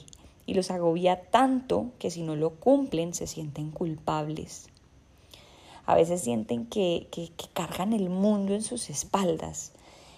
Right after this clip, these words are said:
y, y eso los hace sentir muy agotados. Sienten, sienten que tienen como que, que corregir el mundo, salvar el mundo. En su interior sienten que tienen un compromiso muy grande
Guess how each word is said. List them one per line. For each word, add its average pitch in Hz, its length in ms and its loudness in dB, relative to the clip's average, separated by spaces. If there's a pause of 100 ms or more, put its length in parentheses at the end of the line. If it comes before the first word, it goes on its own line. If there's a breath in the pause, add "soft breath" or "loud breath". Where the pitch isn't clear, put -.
y, 175 460 -2
y 175 200 2
eso 170 200 4
los 202 160 -8
hace 175 220 -10
sentir 175 380 -4
muy 165 340 -4
agotados. 170 580 2
Sienten, 180 460 -6
sienten 185 360 -6
que 196 100 -8
tienen 156 280 -4
como 170 320 -8
que, 160 320 -2 (420 loud breath)
que 160 200 -4
corregir 190 580 2
el 190 160 2
mundo, 190 380 -2
salvar 160 340 -4
el 170 140 -2
mundo. 180 380 -4 (2000 loud breath)
En 208 140 0
su 208 80 0
interior 202 640 6
sienten 175 420 -4
que 180 100 -2
tienen 160 320 -2
un 160 120 -4
compromiso 160 760 -2
muy 170 360 -4
grande 139 500 -2